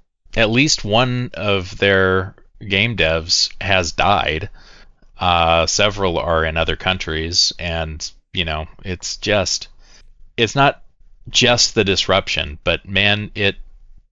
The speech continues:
when, when, when you spend so much time, you know, playing and thinking about video games, uh, when the real world comes crashing into that bubble, it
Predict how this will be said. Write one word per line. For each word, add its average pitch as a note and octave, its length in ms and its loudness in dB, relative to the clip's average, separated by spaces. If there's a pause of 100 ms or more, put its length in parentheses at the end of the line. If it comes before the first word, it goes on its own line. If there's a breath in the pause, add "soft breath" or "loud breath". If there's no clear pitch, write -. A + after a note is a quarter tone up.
(220)
when, A2 320 -4
when, G2 320 -6 (680)
when A2+ 200 -2
you G#2 100 0
spend B2+ 380 2
so C#3 220 4
much A2+ 260 0
time, E2 560 0 (720)
you F#2 140 -8
know, D#2 180 -10
playing G#2 420 2
and E2 80 -6
thinking G2 300 0
about E2 240 0
video F2+ 260 0
games, G#2+ 520 -2 (600 soft breath)
uh, E2 760 2
when G2 220 0
the F#2+ 80 2
real A2 220 4
world F#2+ 320 2
comes E2+ 360 -2
crashing F2+ 640 0
into G2+ 640 -4
that G2+ 260 2
bubble, B2 480 0
it G2+ 220 -2